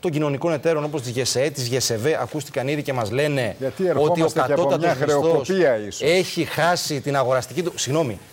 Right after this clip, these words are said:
Speaker 1: έχει χάσει την αγοραστική του δύναμη κατά δεκαεννέα τοις εκατό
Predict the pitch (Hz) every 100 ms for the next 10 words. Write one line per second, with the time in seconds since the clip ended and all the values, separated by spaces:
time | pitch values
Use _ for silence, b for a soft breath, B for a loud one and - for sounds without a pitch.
0 | B B - 127 127 170 - 147 147 156
1 | 143 123 110 104 160 156 113 123 110 104
2 | 110 - - 135 113 104 - 95 98 135
3 | 165 180 139 110 104